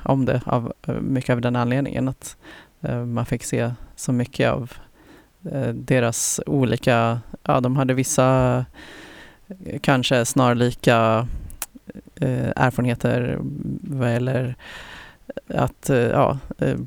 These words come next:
olika processer av könsidentitet och så, men också andra erfarenheter som, som skilde sig. Och, eh, jag gillar också att de, eh,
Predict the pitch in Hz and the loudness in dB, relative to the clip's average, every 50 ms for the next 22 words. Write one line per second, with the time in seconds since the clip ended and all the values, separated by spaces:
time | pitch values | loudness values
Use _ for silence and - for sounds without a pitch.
0 | 127 - - _ _ _ - - - - - 139 127 123 - 131 - - 127 - | -10 -12 -14 _ _ _ -10 -10 -4 0 0 2 2 2 0 0 2 0 0 2
1 | - 135 - - - - 135 127 120 117 113 113 120 - - 131 123 120 - - | 0 0 0 0 0 2 4 4 6 4 4 2 2 0 0 2 2 2 2 2
2 | 131 117 117 123 - - 131 120 113 - - _ - - 127 123 - 104 - - | 0 0 0 0 0 2 2 2 0 -2 -6 _ -2 -2 0 0 2 0 0 0
3 | - 135 123 123 120 117 117 - - - - 127 120 113 110 113 117 120 120 120 | 0 0 0 2 2 0 0 -2 -2 0 0 2 2 4 2 2 2 0 2 2
4 | 113 110 110 113 120 - - - - - - 131 127 - - 123 120 135 - 117 | 2 2 2 2 0 -4 -8 -16 -12 -4 -2 0 0 0 0 -2 -2 -2 -2 -2
5 | 117 - - - - 127 127 - 127 120 117 120 - 117 120 143 151 131 - - | -2 -4 -4 -4 -2 0 0 0 0 0 0 0 0 0 0 0 0 -2 -2 -2
6 | 127 120 - - _ - 127 117 123 123 120 - - - - - - - 135 139 | -2 -2 -4 -8 _ -2 0 0 0 0 -2 -6 -10 -16 -18 -2 2 4 4 4
7 | 143 - 147 143 139 135 131 - - 143 127 - 131 120 123 120 123 123 - - | 4 4 4 4 4 4 2 2 0 0 2 2 2 2 2 0 -2 -4 -6 -12
8 | - - - - - _ _ 190 - 196 190 190 - - | -18 -20 -20 -20 -20 _ _ -16 -14 -10 -8 -4 -4 -4